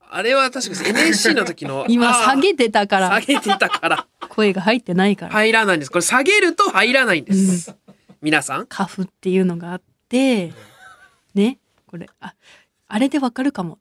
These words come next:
Speaker 1: うん。
Speaker 2: あの、今、ガチャガチャがさってさ、
Speaker 1: うん。
Speaker 2: ガチャガチャの森ってわかる？あれでね、
Speaker 1: うん。
Speaker 2: カフがガチャガチャに入ってるわ。私、
Speaker 1: あー、
Speaker 2: 今日
Speaker 1: なるほど。
Speaker 2: たまたまガチャガチャしたんだけどね。
Speaker 1: はい。
Speaker 2: それであるわ、カフ。
Speaker 1: あ、カフが、う-、あ、今手に入る。皆さんもカフが操作できる。
Speaker 2: うん。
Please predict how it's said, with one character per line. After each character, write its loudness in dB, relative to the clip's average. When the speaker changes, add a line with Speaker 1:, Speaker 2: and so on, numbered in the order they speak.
Speaker 1:
う -16
ん。 -10
Speaker 2:
あ 2
の、 0
今、 0
ガ -2
チ -2
ャ 0
ガ -2
チ -10
ャ -8
が -10
さ -12
っ -12
て -20
さ、 -16
Speaker 1:
う -14
ん。 -20
Speaker 2:
ガ -6
チ -6
ャ -2
ガ 0
チ -10
ャ 0
の 2
森 0
っ -6
て -20
わ -20
か -20
る？ -20
あ -12
れ -2
で 2
ね、 0
Speaker 1:
う -18
ん。 -18
Speaker 2:
カ -12
フ -10
が 0
ガ -2
チ -4
ャ -4
ガ -4
チ -6
ャ -2
に 0
入 -4
っ -16
て -12
る -12
わ。 -20
私、 -12
Speaker 1:
あ -2
ー、 -2
Speaker 2:
今 2
日 2
Speaker 1:
な -4
る -4
ほ -6
ど。 -4
Speaker 2:
た 2
ま 0
た -2
ま 0
ガ 0
チ -4
ャ -2
ガ -4
チ -6
ャ -4
し -6
た -8
ん -8
だ -10
け -20
ど -16
ね。 -14
Speaker 1:
は -20
い。 -20
Speaker 2:
そ -10
れ -6
で -4
あ -4
る 0
わ、 -16
カ -10
フ。 -14
Speaker 1:
あ、 -14
カ -10
フ -2
が、 -2
う-、 -14
あ、 -16
今 -6
手 -2
に 2
入 2
る。 0
皆 2
さ 2
ん -4
も -6
カ -6
フ -12
が 0
操 0
作 -8
で -8
き -4
る。 -2
Speaker 2:
う 2
ん。 2